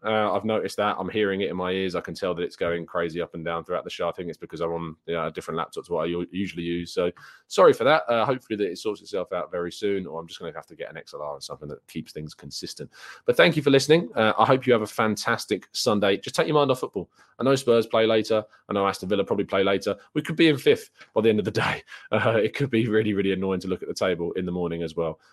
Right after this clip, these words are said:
But, um, yeah, just try and take your mind off things. Go, go do something else. Go listen to something else. Go play,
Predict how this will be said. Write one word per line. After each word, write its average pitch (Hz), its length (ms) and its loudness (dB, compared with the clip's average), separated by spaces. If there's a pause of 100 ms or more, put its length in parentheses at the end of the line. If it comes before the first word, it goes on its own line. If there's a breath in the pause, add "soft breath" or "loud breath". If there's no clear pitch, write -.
(140)
But, - 340 0
um, 85 500 0
yeah, 82 120 -2
just 120 180 -4
try 170 140 4
and 151 80 2
take 156 100 2
your 156 80 -2
mind 151 160 4
off 117 80 -2
things. 87 340 -2
Go, 120 200 4
go 131 180 4
do 127 140 0
something 123 340 0
else. 117 320 2
Go 104 180 2
listen 104 280 0
to 101 80 -10
something 104 320 -2
else. 98 240 0
Go 90 140 0
play, 101 360 2